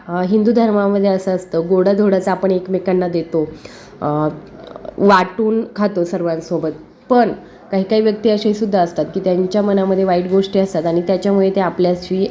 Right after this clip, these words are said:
अशी वाईट गोष्टी ज्या आहेत त्या करण्याचा प्रयत्न करतात. जर तुमच्याही ओळखीमध्ये, तुमच्याही माहितीमध्ये असे काही लोक असतील तर त्यांच्याकडून कोणत्या गोष्टी खाऊ नका, तर सर्वात पहिलं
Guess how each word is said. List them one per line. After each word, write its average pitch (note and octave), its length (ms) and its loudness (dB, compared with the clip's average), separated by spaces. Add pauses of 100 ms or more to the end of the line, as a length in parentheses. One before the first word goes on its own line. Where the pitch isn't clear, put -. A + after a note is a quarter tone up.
अशी F#3 220 -4
वाईट F#3 380 0
गोष्टी G3 320 4
ज्या G3+ 140 0
आहेत E3+ 220 -2
त्या G3+ 100 -4
करण्याचा F3 380 -2
प्रयत्न E3 380 -2
करतात. D3+ 320 -8 (480)
जर A#3 180 4
तुमच्याही G#3+ 360 4
ओळखीमध्ये, G3 680 2
तुमच्याही F3+ 380 -2
माहितीमध्ये G3 540 0
असे F3 200 -4
काही F#3+ 300 -2 (120)
लोक F#3+ 280 2
असतील E3 340 -2 (380)
तर G#3+ 100 2
त्यांच्याकडून G#3 760 2
कोणत्या A#3 440 4
गोष्टी A#3+ 500 -2
खाऊ G3 240 2
नका, F#3 320 -2 (360)
तर G#3+ 80 4
सर्वात G3 360 2
पहिलं F#3 440 0